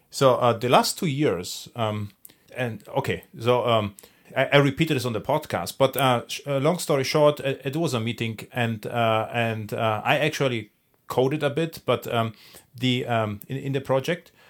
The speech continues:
but, uh, I was at the end of the meeting, and, you know, the, the entire code was already, uh, already, technology was already introduced,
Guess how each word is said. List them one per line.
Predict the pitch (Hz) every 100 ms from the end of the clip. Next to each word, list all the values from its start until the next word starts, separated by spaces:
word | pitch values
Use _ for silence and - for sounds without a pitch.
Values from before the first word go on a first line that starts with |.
| _ -
but, | 117 131 131
uh, | 135 127 123 117 113
I | 143
was | 160 127
at | 123
the | 127
end | 131 135
of | 107
the |
meeting, | 110 170 165 147 131
and, | 123 113
you |
know, | 113 117 - 117
the, | 120 101
the | 113 123
entire | 113 139 127
code | 113 135 127
was | 117 113 -
already, | 117 110 101 98 95 107
uh, | 104 104
already, | 101 98 87 92
technology | - 95 135 151 123 123
was | 110 107 -
already | 101 95 143
introduced, | 175 170 175 170 -